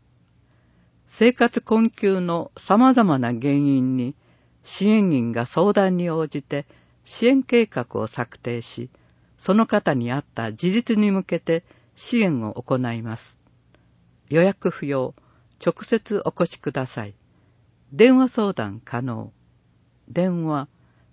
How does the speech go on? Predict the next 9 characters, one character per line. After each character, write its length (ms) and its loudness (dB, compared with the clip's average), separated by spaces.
零 280 6
七 380 0
二 320 -6
九 320 2
五 300 4
八 340 -10
の 240 -8
二 240 2
三 400 -4